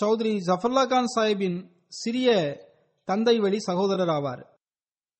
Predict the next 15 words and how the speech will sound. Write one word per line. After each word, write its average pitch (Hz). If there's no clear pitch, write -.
சௌத்ரி 233
சாஹிப்பிடம் 214
அவரது 208
தந்தை 202
கோபமாக 240
இருப்பது 185
சௌத்ரி 220
ஜஃபர்லா 233
கான் 254
சாஹிப் 226
அவர்களுக்கு 202
தெரிய 226
வந்தது 196
ஒரு 185
முறை. 180